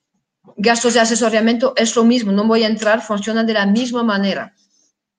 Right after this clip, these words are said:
que los gastos de viaje, salvo que suelen haber contratos públicos, por lo que, por ejemplo, para, eh, vamos a crear, eh, la factura, veis, está esa la factura tres de traducción, por ejemplo,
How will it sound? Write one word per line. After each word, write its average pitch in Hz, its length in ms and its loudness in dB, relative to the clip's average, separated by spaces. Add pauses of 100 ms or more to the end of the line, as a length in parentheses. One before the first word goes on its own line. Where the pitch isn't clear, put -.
(100)
que 180 120 -4
los 165 160 -2
gastos 202 340 -2
de 220 140 0
viaje, 240 420 0
salvo 160 320 -6
que 175 120 -8
suelen 196 360 -2
haber 202 320 0
contratos 202 520 -6
públicos, 214 680 -6
por 185 160 -2
lo 180 140 -2
que, 175 100 -6
por 160 180 -2
ejemplo, 175 520 -2 (580)
para, 175 220 2
eh, 120 480 0 (260)
vamos 190 260 2
a 202 80 0
crear, 202 380 2
eh, 170 380 2
la 175 120 2
factura, 190 480 -2
veis, 175 300 -2
está 185 220 -4
esa 196 180 -2
la 175 160 0
factura 190 400 -2
tres 202 300 -2
de 175 80 -2
traducción, 190 720 -2
por 208 120 -2
ejemplo, 220 600 -2